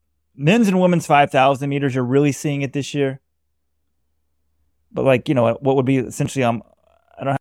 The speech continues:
have the stat right in front of me, but, like, you could be top five in the world this year, and you'd have been top five all time in the world almost before this year.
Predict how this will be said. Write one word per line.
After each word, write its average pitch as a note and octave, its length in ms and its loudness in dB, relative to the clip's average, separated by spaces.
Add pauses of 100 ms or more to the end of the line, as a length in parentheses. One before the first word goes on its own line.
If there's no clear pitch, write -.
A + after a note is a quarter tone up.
have A#2+ 80 -4
the - 40 -16
stat A#2 220 0
right A2+ 80 0
in G#2+ 80 -4
front A#2+ 180 -4
of A2+ 40 0
me, A2 80 -2
but, G2 160 -6
like, - 240 -6 (1040)
you D#3 100 -4
could E3 60 -2
be E3 100 2
top D3+ 240 2
five D3+ 240 4
in C#3+ 80 -2
the C#3 60 -2
world C3+ 240 -2
this C#3 180 -4
year, B2+ 140 0
and B2+ 80 -2
you'd C3 80 -2
have A#2+ 60 -6
been B2 140 -4
top B2+ 240 0
five B2 200 0
all A#2 140 -4
time A2+ 260 -6
in A2 40 -10
the A#2 60 -10
world G#2 240 -8
almost G#2+ 400 -10 (480)
before A2 260 -6
this G2+ 220 -8
year. F2+ 220 -10